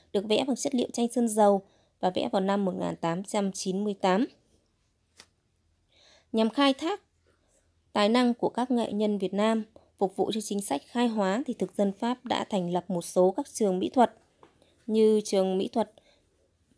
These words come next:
Mỹ Nghệ Thủ Dòng một vào năm một nghìn chín trăm linh một, trường Mỹ Nghệ Trang Trí và Đồ Họa Gia Định năm một nghìn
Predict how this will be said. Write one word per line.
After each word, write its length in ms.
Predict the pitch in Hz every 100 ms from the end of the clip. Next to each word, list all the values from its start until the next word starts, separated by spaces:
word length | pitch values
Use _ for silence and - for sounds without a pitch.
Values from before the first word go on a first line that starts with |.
| _ _ _ _ _ _
Mỹ 200 | 233 226
Nghệ 320 | 277 262 - - _ _ _ _
Thủ 220 | - 185 143
Dòng 260 | 180 185
một 220 | 190 185 - _ _ -
vào 80 |
năm 160 | 196 214
một 60 | 202
nghìn 140 | 170
chín 180 | - 180
trăm 220 | 180 220
linh 200 | 220 220
một, 240 | 208 185 - _ _ - _
trường 240 | - 208
Mỹ 140 | 214 240
Nghệ 200 | 269 -
Trang 220 | - 254
Trí 220 | 240 214 240
và 100 | 214
Đồ 200 | 196 190
Họa 200 | 202 -
Gia 220 | 233 233
Định 220 | 214 220 - _ _ _ _ _ -
năm 160 | 220
một 60 | 202
nghìn 120 | 185